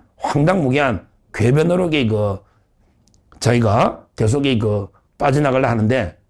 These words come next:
그래봤자 이게 그 됩니까? 안 돼요. 자, 그러면 이게 김종혁은 어떻게 대응할까? 김종혁은요, 가처분 할 것 같아요. 본인도 한다 하고. 한동훈은요, 가처분을 이게 안 한다 그랬잖아요. 못 할 거예요.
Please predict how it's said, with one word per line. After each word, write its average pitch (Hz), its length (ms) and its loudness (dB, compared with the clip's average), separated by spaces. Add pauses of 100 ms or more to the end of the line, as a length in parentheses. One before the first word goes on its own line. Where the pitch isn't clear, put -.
그래봤자 127 420 -2
이게 139 180 0
그 104 160 0
됩니까? 104 840 -2 (380)
안 107 220 -8
돼요. 98 440 -4 (1080)
자, 107 180 0
그러면 180 300 4
이게 160 160 2
김종혁은 160 640 2
어떻게 127 280 0
대응할까? 113 720 0 (440)
김종혁은요, 131 960 0 (220)
가처분 151 480 0
할 131 140 0
것 147 120 -2
같아요. 110 400 0 (160)
본인도 143 300 2
한다 127 220 0
하고. 101 300 -4 (360)
한동훈은요, 190 960 2 (240)
가처분을 151 540 0
이게 123 220 -2 (140)
안 113 160 -2
한다 175 180 2
그랬잖아요. 110 460 0
못 107 300 0
할 180 120 0
거예요. 107 380 -2